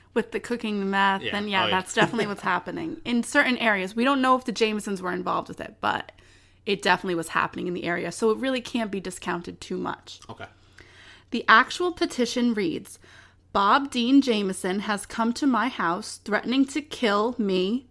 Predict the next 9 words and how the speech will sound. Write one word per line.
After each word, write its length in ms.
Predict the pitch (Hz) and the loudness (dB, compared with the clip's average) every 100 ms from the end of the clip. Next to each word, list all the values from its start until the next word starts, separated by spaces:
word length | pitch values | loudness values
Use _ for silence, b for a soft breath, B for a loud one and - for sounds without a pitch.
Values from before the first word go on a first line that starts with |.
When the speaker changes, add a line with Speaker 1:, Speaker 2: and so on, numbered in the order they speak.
| _ | _
Speaker 1:
Bobby 300 | 202 190 214 | -2 -2 -2
Dale 340 | 233 196 220 233 | -2 2 2 2
Jamison, 680 | 202 175 180 180 - 185 226 b b b | 0 -2 -2 -6 -6 -6 -8 b b b
Sherry 440 | - - 220 262 285 | -8 0 2 2 0
Lynn 340 | 226 226 220 | 0 0 0
Leanne 400 | 202 190 214 233 | 0 0 0 0
Jamison, 640 | 185 185 180 - 180 190 196 B B B B - | 0 0 -2 -2 -2 -2 -6 B B B B -6
Colton 500 | 233 247 269 311 320 | 0 2 4 6 6
Pless 580 | - 214 226 - - | 4 2 2 0 -10